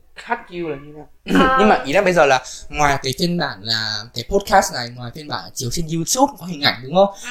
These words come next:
Speaker 1: Thì sẽ có hình, cái phiên bản là mọi người nghe ở trên SoundCloud không? Thì không biết là nếu mà được miêu tả bức tranh này thì mình sẽ dùng cái tính từ gì?
Speaker 2: Ờ,
Speaker 1: <clears throat>
Speaker 2: nếu mà để một bức tranh,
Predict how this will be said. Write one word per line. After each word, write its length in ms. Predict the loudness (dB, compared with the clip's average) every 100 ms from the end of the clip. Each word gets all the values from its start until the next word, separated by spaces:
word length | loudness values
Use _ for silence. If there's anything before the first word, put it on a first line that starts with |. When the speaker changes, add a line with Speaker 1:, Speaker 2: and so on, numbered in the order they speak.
| 4
Speaker 1:
Thì 140 | 4 4
sẽ 100 | 2
có 40 | -2
hình, 120 | -2
cái 120 | -4 0
phiên 160 | 0 2
bản 240 | 0 -2
là 140 | -8
mọi 140 | -8 -12
người 220 | -10 -8
nghe 280 | -4 -2 -2
ở 100 | -4
trên 180 | -6 -4
SoundCloud 540 | 0 0 0 -4 -4
không? 220 | -2 -4 -4 _ -20 -20 -10
Thì 80 | -6
không 120 | -2
biết 80 | 0
là 60 | 0
nếu 160 | -2
mà 160 | -2 -4
được 200 | -4 -8
miêu 260 | -2 0 0
tả 340 | 0 -2 -4 -8
bức 80 | 0
tranh 260 | 2 2 0
này 140 | -14 -12
thì 120 | -10 -10
mình 200 | -10 -4
sẽ 60 | 4
dùng 220 | 4 4
cái 80 | -2
tính 140 | -4 2
từ 200 | 2 2
gì? 180 | -4 -10 -16 -20 -20 -18 -18 -18 -20 _ _ -20 -12 -2
Speaker 2:
Ờ, 360 | 2 2 0 -8 -18 _ _ -10
Speaker 1:
<clears throat> 80 | -8 -10 -14 -12
Speaker 2:
nếu 300 | 0 4 4 4
mà 80 | 2
để 120 | -2
một 120 | -10 -12
bức 140 | -12 -6
tranh, 500 | -6 -6 -8 -14